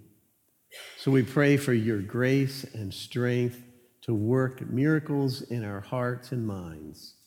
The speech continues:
as we walk through that valley of the shadow of death. Father, we're thankful for this church. We're thankful for the opportunity that we have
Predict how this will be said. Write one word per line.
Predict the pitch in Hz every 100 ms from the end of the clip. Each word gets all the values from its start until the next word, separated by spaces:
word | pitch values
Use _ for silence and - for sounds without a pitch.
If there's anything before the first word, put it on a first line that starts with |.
| _ _ _ _ _ -
as | 101
we | 104 101
walk | 104 113 107 -
through | - 92 85 85 - _ _ _ -
that | 98 -
valley | 104 107 104 98
of | 92
the | 85
shadow | - 90 85 87
of | 82
death. | 87 - - _ _ _ _ _ _ _ _ _ _ _ _ _ _ _ _ _
Father, | - 151 156
we're | 139 123
thankful | 151 151 - 131
for | 135
this | 113 107
church. | - - 156 143 139
We're | 117
thankful | 104 143 143 143 135
for | 117 120
the | 113 120
opportunity | 110 117 - 151 143
that | 113 110
we | 110
have | 110 123 107